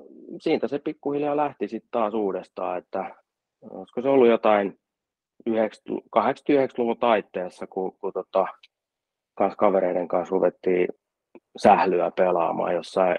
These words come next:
jonkun vanhan kaupan tiloissa, mihin oli pukattu joku pieni,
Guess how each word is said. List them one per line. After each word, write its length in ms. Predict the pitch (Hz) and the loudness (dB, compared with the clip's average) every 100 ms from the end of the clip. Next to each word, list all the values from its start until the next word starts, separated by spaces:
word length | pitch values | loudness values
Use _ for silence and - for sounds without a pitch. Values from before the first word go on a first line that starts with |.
| - | 2
jonkun 300 | 98 92 92 | 0 2 4
vanhan 320 | 95 87 85 | 4 4 0
kaupan 520 | 90 90 82 82 85 - _ _ _ _ _ | 2 2 4 0 -2 -16 _ _ _ _ _
tiloissa, 540 | - 98 90 87 - 92 | 4 6 6 4 0 0
mihin 240 | 92 90 | 2 4
oli 180 | 90 90 - - | 4 2 0 4
pukattu 480 | 95 - - - | 4 4 -2 0
joku 300 | 90 90 90 | 2 4 2
pieni, 420 | - 95 92 90 | 2 4 4 2